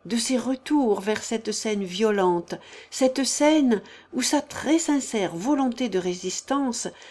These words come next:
paraissait au prêtre avoir été trahie par un étourdissement des sens plus fort qu'elle.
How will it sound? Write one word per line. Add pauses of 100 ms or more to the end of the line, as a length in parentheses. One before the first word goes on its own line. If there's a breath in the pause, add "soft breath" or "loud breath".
(240 loud breath)
paraissait
au
prêtre
avoir
été
trahie
par
un
étourdissement
des
sens (340 loud breath)
plus
fort
qu'elle.